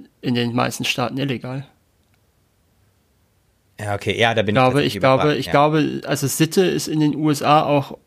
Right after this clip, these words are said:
Speaker 1: oft, zumindest das, was ich aus anderen Romanen auch mal gelesen hab, äh, das sind dann oft auch, äh, Polizistinnen, die quasi Lockvögel sind als Prostituierte
Speaker 2: Mhm.
Speaker 1: und dann, äh, Freier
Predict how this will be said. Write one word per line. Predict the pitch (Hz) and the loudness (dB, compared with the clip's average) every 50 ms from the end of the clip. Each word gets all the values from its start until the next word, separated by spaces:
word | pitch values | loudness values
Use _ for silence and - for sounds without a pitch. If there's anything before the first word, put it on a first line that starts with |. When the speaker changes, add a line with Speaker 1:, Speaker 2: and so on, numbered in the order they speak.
| _ _ _ _ _ _ _ _ _ _ _ - | _ _ _ _ _ _ _ _ _ _ _ 0
Speaker 1:
oft, | 139 165 185 185 - - - | 0 0 0 -2 -6 -10 -4
zumindest | - 131 127 131 131 123 - - 135 | 0 2 2 4 2 0 0 -2 -2
das, | 127 - - | -2 -2 -2
was | 131 120 117 | -4 -6 -6
ich | 120 120 | -6 -6
aus | 120 117 | -4 -2
anderen | 113 - 147 156 151 151 | 0 2 2 2 2 2
Romanen | 143 147 151 147 143 143 156 165 160 151 | 0 0 0 2 2 2 0 0 0 -2
auch | 147 147 151 | -2 -2 -2
mal | 160 156 151 | -2 -2 -2
gelesen | 151 151 160 156 151 156 151 | -2 -2 -2 -2 -2 -2 -2
hab, | 151 160 156 156 - | 0 -2 -2 -4 -6
äh, | 143 151 147 147 147 147 143 - - - - - - - - _ - | -4 -2 -2 -2 -2 -4 -6 -8 -12 -20 -20 -20 -20 -20 -20 _ -4
das | 131 120 - | -4 0 2
sind | 165 156 139 | 2 4 4
dann | 147 139 131 - | 4 4 4 2
oft | - 127 135 - - - | 2 0 0 0 -4 -6
auch, | 180 156 147 156 160 147 - - | -2 0 0 0 0 0 -2 -4
äh, | 123 151 151 147 147 151 151 151 147 143 | -4 -2 -2 -2 -2 -2 -2 -2 -4 -4
Polizistinnen, | 139 - - 147 139 135 - - 147 139 - - - - 151 156 160 165 165 160 | -6 -4 -4 -2 -2 -2 -2 -4 -4 -4 -4 -2 0 2 2 4 4 2 2 0
die | 143 147 139 | 0 -2 -4
quasi | - - 151 147 143 135 143 | -2 0 0 2 2 2 2
Lockvögel | 139 165 165 - - - 143 131 123 120 117 | 2 0 -2 -2 -2 0 0 0 0 -2 -2
sind | 113 131 123 117 113 110 - - - - - 339 | -2 -2 -2 -2 -2 -4 -8 -12 -14 -12 -10 -8
als | - 143 131 120 - - | -4 -2 -2 -4 -4 -8
Prostituierte | - - 139 127 - - 139 - - 135 127 143 139 113 120 165 151 | -8 -6 -6 -6 -6 -8 -10 -6 -4 -2 0 2 2 2 2 2 2
Speaker 2:
Mhm. | 135 135 | 2 2
Speaker 1:
und | 135 135 135 135 | 2 0 0 0
dann, | 131 131 131 127 120 | 0 2 0 0 0
äh, | 135 135 131 127 127 127 127 113 - - - - _ _ _ _ _ _ _ _ _ _ _ _ _ _ _ | 0 0 2 2 2 0 0 -2 -6 -10 -14 -20 _ _ _ _ _ _ _ _ _ _ _ _ _ _ _
Freier | - - - 180 160 156 139 | -10 -4 0 0 2 2 2